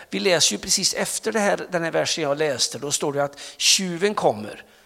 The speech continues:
och så för att slakta och stjäla och förgöra. Och, eh,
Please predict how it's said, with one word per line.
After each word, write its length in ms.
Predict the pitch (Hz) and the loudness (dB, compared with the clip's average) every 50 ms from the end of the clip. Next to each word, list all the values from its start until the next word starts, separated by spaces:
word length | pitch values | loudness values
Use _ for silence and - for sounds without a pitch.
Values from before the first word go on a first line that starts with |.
| _ _ _ _ _ _ | _ _ _ _ _ _
och 140 | - 156 139 | -12 -10 -8
så 160 | - 131 120 | -6 -6 -6
för 180 | - - - 123 | -6 -8 -6 -4
att 100 | 135 131 | -2 -2
slakta 500 | - 160 143 - - - - - 113 120 | 0 0 -2 -4 -6 -14 -12 -10 -8 -8
och 80 | 117 | -6
stjäla 460 | - - 147 131 110 101 104 107 - - - | -6 -6 -6 -6 -6 -8 -10 -12 -14 -12 -14
och 180 | 123 - - | -18 -14 -14
förgöra. 680 | - - 120 131 131 135 143 165 202 208 - - - - - _ _ _ _ _ _ _ _ _ _ - - _ _ _ _ _ _ _ _ _ _ _ _ _ _ _ _ _ _ _ _ _ _ | -12 -12 -12 -10 -8 -6 -4 -4 -2 -4 -4 -6 -8 -10 -16 _ _ _ _ _ _ _ _ _ _ -20 -20 _ _ _ _ _ _ _ _ _ _ _ _ _ _ _ _ _ _ _ _ _ _
Och, 440 | - 170 151 - - - - - - | 0 2 2 0 -2 -12 -12 -6 -2
eh, 200 | 151 143 143 139 | 0 0 0 -2